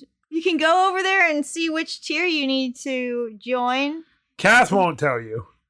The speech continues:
Speaker 1: No, you gotta do some investigating. This is interactive. But yeah, uh, there is a tier that will allow you to listen to our Rewriting History episodes.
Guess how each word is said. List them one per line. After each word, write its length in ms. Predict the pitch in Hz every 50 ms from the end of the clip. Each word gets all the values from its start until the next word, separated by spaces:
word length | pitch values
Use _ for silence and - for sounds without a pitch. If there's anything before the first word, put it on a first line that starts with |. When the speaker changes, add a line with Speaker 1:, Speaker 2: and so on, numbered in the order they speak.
| _ -
Speaker 1:
No, 220 | 262 285 311 311
you 220 | 294 294 294 311 285
gotta 360 | 294 339 349 359 370 349 330 262
do 220 | 240 294 320 330
some 200 | - - 320 285
investigating. 1160 | 269 254 240 202 233 247 269 262 - - 254 226 202 220 208 208 - - 208 196 196 196 190 - _ _ _ _ _ -
This 160 | 277 302 311 370
is 120 | 359 269
interactive. 840 | 285 285 269 254 220 208 220 226 226 226 _ - 196 190 185 180 185 _ _ _ 220 _ _ _ _ _ _ _ _ _ _ _ _ _ _ - 269
But 240 | - 240 262 262 240
yeah, 840 | 254 311 359 339 277 226 175 165 214 247 254 254 247 247 247 240 233 -
uh, 40 | - _ _ _ _ _ _ _ _
there 340 | - 240 269 294 330 339 302 320
is 200 | 339 359 349 339
a 120 | 339 294
tier 680 | 247 - - 370 381 359 294 254 233 226 226 226 233 233 _ _ _ _
that 160 | - 262 240 254
will 200 | 262 254 254 247
allow 280 | 233 233 240 262 285 294
you 460 | 294 277 254 240 226 208 208 214 208 _ _ _
to 140 | - 254 220
listen 360 | 233 254 262 254 - 254 247
to 100 | 240 240
our 120 | 220 208 202
Rewriting 480 | 220 240 247 233 240 226 214 214 214
History 460 | 226 240 254 247 - - 226 214 196 196
episodes. 1000 | 196 - 214 202 - - 220 202 202 208 202 185 - - - - - - -